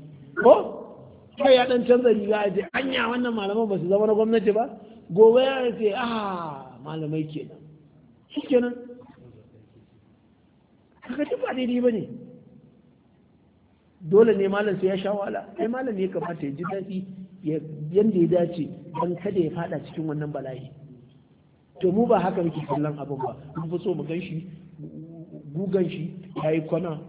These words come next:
wancan ya fita nan, wannan sai ya ce, "Mm, ulama warasatul anbiya'i,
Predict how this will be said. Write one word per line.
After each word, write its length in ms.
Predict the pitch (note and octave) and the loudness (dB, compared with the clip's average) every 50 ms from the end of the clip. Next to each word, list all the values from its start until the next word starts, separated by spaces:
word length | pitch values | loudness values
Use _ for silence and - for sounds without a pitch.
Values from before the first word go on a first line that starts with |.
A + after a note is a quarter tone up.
| - - - - | -18 -20 -16 -10
wancan 300 | - D3+ E3 D#3 - D#3 | -8 -6 -6 -4 -4 -4
ya 160 | D#3 D#3+ D#3+ D#3 | -4 -6 -6 -6
fita 240 | D#3+ D3+ - D#3 D3+ | -8 -8 -6 -6 -6
nan, 180 | D#3 D#3 D#3 D3+ - - - - | -4 -6 -6 -8 -10 -14 -10 -8
wannan 280 | D3+ E3 E3 D#3 D3+ D3+ | -6 -4 -4 -4 -4 -4
sai 60 | D#3+ | -4
ya 80 | D#3 D#3 | -6 -6
ce, 120 | - - - A#3 | -8 -10 -8 -6
"Mm, 260 | G#3+ F#3 D3 - - - - - - - - - - | -6 -6 -6 -10 -14 -18 -20 -20 -18 -18 -18 -12 -8
ulama 380 | D#4 C4+ G#3 F3 E3+ E3+ D3 - - - - | -6 -6 -6 -6 -6 -8 -8 -10 -10 -10 -8
warasatul 500 | G#4+ D#4+ - - G#3 F#3+ - F3+ F3 F3 | -8 -6 -6 -8 -10 -10 -8 -10 -10 -10
anbiya'i, 640 | C#3+ C#3+ C#3+ - - - C#4+ C4 - - - D3 | -12 -14 -14 -12 -8 -8 -8 -8 -10 -14 -16 -18